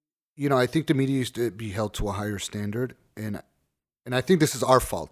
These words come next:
because a-, as a people, we are now cheerleaders, and we're looking for someone who's gonna cheerlead for us. So, for example, when I was watching the election results, I just, uh, you know,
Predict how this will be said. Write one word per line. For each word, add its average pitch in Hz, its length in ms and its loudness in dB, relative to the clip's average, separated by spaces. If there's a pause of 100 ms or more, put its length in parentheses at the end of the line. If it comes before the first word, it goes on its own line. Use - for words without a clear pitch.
because 104 500 -4 (100)
a-, 95 180 -10
as 101 120 -6
a 98 60 -8
people, 95 400 -10 (640)
we 127 180 4
are 143 60 8
now 139 180 8
cheerleaders, 151 800 4 (120)
and 107 120 -4
we're 104 100 -2
looking 110 360 -2
for 107 180 -4
someone 104 420 -4
who's 98 160 -8
gonna 95 160 -6
cheerlead 92 460 -8
for 73 320 -10
us. - 180 -14 (280)
So, 117 160 -2
for 127 220 4
example, 120 460 2
when 110 120 0
I 113 60 2
was 113 180 2
watching 107 400 0
the 98 100 -2
election 101 380 0
results, 87 440 -2 (520)
I 139 80 0
just, 127 240 -4 (100)
uh, 113 240 0 (320)
you 147 80 -4
know, 104 200 -2